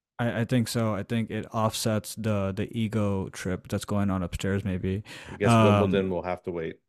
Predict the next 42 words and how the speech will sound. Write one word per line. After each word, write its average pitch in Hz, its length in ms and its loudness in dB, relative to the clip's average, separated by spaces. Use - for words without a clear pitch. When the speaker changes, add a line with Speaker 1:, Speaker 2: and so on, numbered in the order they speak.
Speaker 1:
Yeah, 98 460 2
yeah. 98 360 -2
M-, - 200 -8
may-, 117 220 2
maybe 101 320 2
the 104 140 -2
year 92 180 0
after. 98 440 -4
Speaker 2:
<laughs> - 200 -10
Speaker 1:
Uh, 127 300 8
so 131 300 8
I, 131 200 2
I'm 147 60 6
gonna 185 140 6
keep 220 160 0
Aston 135 260 4
Martin 123 200 4
where 110 120 4
they're 107 140 0
at, 98 220 -2
P 113 140 -4
five. 101 500 0
I 131 100 4
think 220 200 6
the 202 80 8
rest 127 360 6
of 131 80 -2
the 131 80 -2
pack 117 400 2
looks 117 280 -6
pretty 127 260 2
much 113 300 2
like 110 160 -2
what 107 220 -2
I 104 120 -4
think 107 240 -2
is - 140 -8
gonna 107 200 0
look 101 160 0
like 101 160 -2
next 98 300 -4
year. 101 280 2